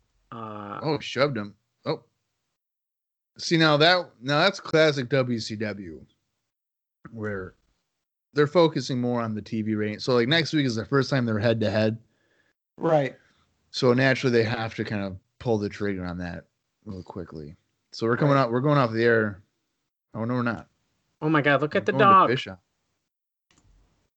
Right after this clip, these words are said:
Speaker 2: That poor
Speaker 1: Holy
Speaker 2: dog.
Speaker 1: shit. It's dressed up like a devil.
Speaker 2: Yeah. Sabu will be here next week. Michael Wall Street.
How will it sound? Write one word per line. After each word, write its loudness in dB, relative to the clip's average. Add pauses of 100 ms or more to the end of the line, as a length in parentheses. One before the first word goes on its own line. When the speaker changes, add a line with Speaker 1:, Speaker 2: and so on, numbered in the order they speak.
(500)
Speaker 2:
That -6
poor 0
Speaker 1:
Holy -8
Speaker 2:
dog. -10
Speaker 1:
shit. -8 (220)
It's -2
dressed -2
up -6
like -4
a -2
devil. -6 (540)
Speaker 2:
Yeah. -10 (1600)
Sabu 4
will 6
be 2
here -2
next -8
week. -18 (600)
Michael -4
Wall 0
Street. -10